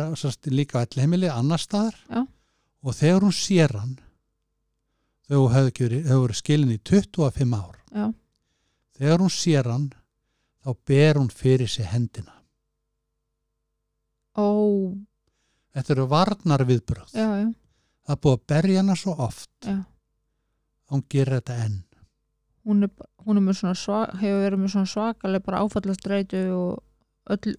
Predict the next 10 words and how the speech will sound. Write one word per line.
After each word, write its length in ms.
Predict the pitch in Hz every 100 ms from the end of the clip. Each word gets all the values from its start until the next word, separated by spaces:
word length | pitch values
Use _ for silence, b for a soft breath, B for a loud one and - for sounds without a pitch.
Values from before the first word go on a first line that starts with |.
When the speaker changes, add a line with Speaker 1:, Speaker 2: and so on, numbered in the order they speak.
| -
Speaker 2:
öll 180 | 220 -
varnarviðbrögðin 680 | 214 214 208 196 196 196 190
komið 240 | 208 196
tilbaka. 360 | 196 208 196 180 - -
Speaker 1:
Já. 140 | 123 90 _ _ _ _ _ b b b b b
Ég 400 | 135 127 160 190 -
náttúrulega 420 | 170 196 185 180
eins 140 | 160
og 80 | 175
það 140 | 160